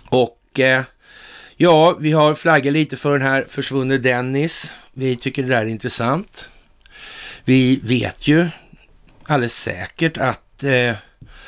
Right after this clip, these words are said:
det är ju några yrkeskategorier, till exempel i samhället, som helst inte ska ha allt för uttalade, i vart fall helst inga alls, men allt för uttalade politiska preferenser. Det kan man säga.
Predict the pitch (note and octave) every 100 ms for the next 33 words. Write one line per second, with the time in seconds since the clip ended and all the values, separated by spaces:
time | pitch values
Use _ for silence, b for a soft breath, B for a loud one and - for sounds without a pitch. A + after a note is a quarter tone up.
0 | B B B B _ D3 C3+ B2 D#3+ C#3+
1 | B2 B2+ C3 D#3+ A#2+ - A2+ - A2 G#2+
2 | A#2+ A#2+ A2+ A#2+ B2 - A2 G#2 A2 -
3 | C#3 A2 F#2+ A#2+ A2 - A#2 G#2 F#2+ -
4 | C3 G2 - G#2 - G2+ G2+ G2 B B
5 | B B B B B B C3 A2 G2+ -
6 | - A#2 A2+ G#2 F#2+ _ _ D3+ F#2+ -
7 | - D#3 F#3+ F3+ C3+ G2+ F#2 G2+ F#2+ A#2
8 | - A#2+ A#2 C#3+ - - - B B B
9 | B B2 A#2 B2 A#2 - C#3 B2 F2 -
10 | D#3 E3+ D3+ A#2+ C#3 A#2 - - - G#2
11 | - C#3 F#3+ F#3+ - - - B B B
12 | B _ - D3 D3+ C3 F#2+ F#2+